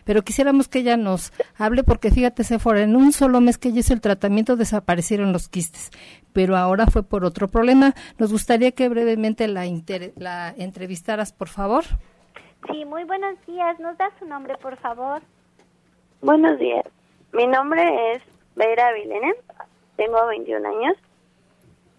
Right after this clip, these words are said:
Speaker 2: A ver,
Speaker 3: ¿Cómo?
Speaker 2: platícanos así rapidito, ¿qué era
Speaker 3: Claro.
Speaker 2: lo que estaba pasando y por qué decidiste tratarte con el naturismo?
Speaker 3: Este, bueno, eh, a mi corta edad, eh, tengo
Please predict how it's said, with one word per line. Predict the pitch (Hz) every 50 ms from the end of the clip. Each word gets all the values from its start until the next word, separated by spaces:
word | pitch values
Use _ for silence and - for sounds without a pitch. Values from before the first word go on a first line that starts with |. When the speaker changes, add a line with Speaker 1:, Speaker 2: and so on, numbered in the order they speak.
| _ _
Speaker 2:
A | - -
ver, | 233 226 453
Speaker 3:
¿Cómo? | 415 440
Speaker 2:
platícanos | - - 392 - 339 330 - 427 403 392 381 381 - -
así | 254 226 - - - 302 320
rapidito, | 311 302 285 254 254 - 240 214 254 294 302 - - 330 320 320 - - _ _ _ _ _ -
¿qué | 311 311 330
era | 330 311 330
Speaker 3:
Claro. | 330 107 - -
Speaker 2:
lo | -
que | - 226
estaba | _ - - 254 262 277 277 -
pasando | - 214 226 _ - - 240 247 254 254 262 -
y | - 262
por | - - 233 233
qué | - - 277
decidiste | 269 285 262 - 269 247 240 220 - - 226
tratarte | - 226 226 226 - 220 226 220 - 226
con | 220 - 220 220
el | 214 208
naturismo? | 202 196 190 - 190 185 190 185 180 - - - _ _ _ _ _ _ _ _ _ _ _ _ _ _ _ - - - - _ _ -
Speaker 3:
Este, | - - - - - - 117 113 - - _ _ _ _ -
bueno, | - 233 233 233 233 - - _ _ _ _ _ _ _ _ _ -
eh, | - - 220 214 214 208 214 214 214 - - _ _ -
a | - - 226 220 226 226
mi | 226 226 220
corta | - - 240 - - 269
edad, | 254 254 254 254 285 330 - - _ _ _ _ _ _ _ _ _ -
eh, | - 117 117 113 110 _ _ _ _ _
tengo | - 233 233 233 226 220